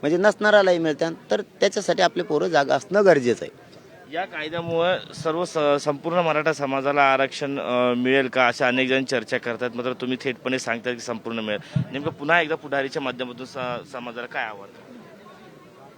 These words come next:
Speaker 1: शंभर टक्के सगळ्या मराठ्यांना या कायद्याच्या अंतर्गत आरक्षण मिळणार म्हणजे मिळणार, शंभर टक्के मिळणार. ज्याची नोंद मिळाली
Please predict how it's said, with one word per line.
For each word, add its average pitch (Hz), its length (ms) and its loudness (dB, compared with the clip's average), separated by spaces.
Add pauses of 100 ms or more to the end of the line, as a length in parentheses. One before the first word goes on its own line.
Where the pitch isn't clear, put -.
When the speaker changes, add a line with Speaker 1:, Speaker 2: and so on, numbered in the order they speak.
(220)
Speaker 1:
शंभर 175 560 4
टक्के 165 320 0
सगळ्या 156 520 4
मराठ्यांना 127 680 2
या 127 340 4
कायद्याच्या 110 720 2
अंतर्गत 101 880 -4
आरक्षण 95 480 -4
मिळणार 107 500 -2
म्हणजे 90 300 -2
मिळणार, 113 460 0 (160)
शंभर 170 480 6
टक्के 123 280 0
मिळणार. 80 340 -10 (800)
ज्याची 156 280 8
नोंद 175 340 4
मिळाली 123 420 2